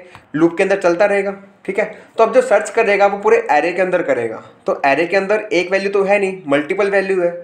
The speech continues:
तो जब भी का multiple का हो तो हम यहाँ पे चलाते हैं loop। तो यहाँ लिखा मैंने for i equal to zero,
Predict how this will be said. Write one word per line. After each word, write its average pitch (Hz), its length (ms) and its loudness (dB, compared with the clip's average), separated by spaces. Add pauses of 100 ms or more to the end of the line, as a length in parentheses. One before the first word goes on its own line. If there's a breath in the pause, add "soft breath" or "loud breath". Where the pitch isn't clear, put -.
(440 loud breath)
तो 202 80 2
जब 165 180 2
भी 196 100 2
का 208 200 2
multiple 180 440 0
का 175 120 2
हो 170 60 4
तो 170 100 -2
हम 170 140 -2
यहाँ 147 120 0
पे 160 80 -4
चलाते 151 320 0
हैं 156 80 0
loop। 147 340 -2 (200)
तो - 60 -2
यहाँ 156 100 2
लिखा 160 200 0
मैंने 175 180 0 (100)
for 185 220 2 (220)
i 160 120 2 (140)
equal 165 340 -2
to 175 140 -4 (140)
zero, 139 240 -2